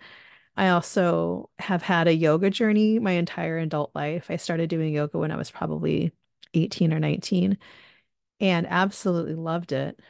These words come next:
I've gone through many periods of my life where I have, like, joined a gym, you know, worked out with weights, also did yoga.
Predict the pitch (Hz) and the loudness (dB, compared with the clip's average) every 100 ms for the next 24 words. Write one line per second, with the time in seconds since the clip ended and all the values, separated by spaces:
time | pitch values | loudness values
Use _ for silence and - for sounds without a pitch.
0 | _ 180 175 170 160 175 175 - 180 170 | _ 0 4 4 4 2 2 2 0 2
1 | 170 - 180 165 160 170 165 160 160 151 | 0 -2 -2 -2 -2 -4 -2 -2 -2 -2
2 | 156 180 156 151 156 160 160 - - 151 | -2 -4 -2 -2 -4 -4 -8 -8 -4 -2
3 | 147 147 196 - 381 359 254 180 165 165 | 0 0 -2 0 0 2 2 2 2 -2
4 | 277 165 160 165 165 - 170 - 208 208 | -2 -2 -2 -2 -2 -2 -2 0 -2 -2
5 | _ 311 285 180 - - - - - 160 | _ -2 0 -2 -4 -14 -14 -10 -4 -4
6 | - 196 233 240 302 302 254 190 165 165 | -2 0 2 0 2 2 2 2 2 -2